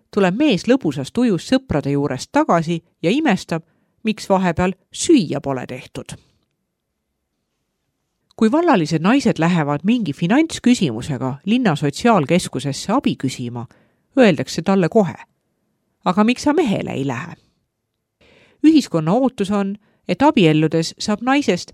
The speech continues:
mehe ülalpeetav ja sellega on ta majanduslikud mured murtud. Aga kui mees on samuti töötu?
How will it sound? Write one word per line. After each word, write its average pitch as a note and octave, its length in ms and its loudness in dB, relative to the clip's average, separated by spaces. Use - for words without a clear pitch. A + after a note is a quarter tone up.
mehe A3+ 400 -2
ülalpeetav C3 760 -2
ja C4 100 -4
sellega C4 320 0
on C#3+ 160 -2
ta C#3 80 -4
majanduslikud A3+ 720 -2
mured D3+ 340 -2
murtud. B2+ 500 -4
Aga F3+ 240 2
kui G3+ 140 4
mees A#3+ 240 2
on A#2+ 100 -6
samuti E3+ 420 -4
töötu? A3 440 0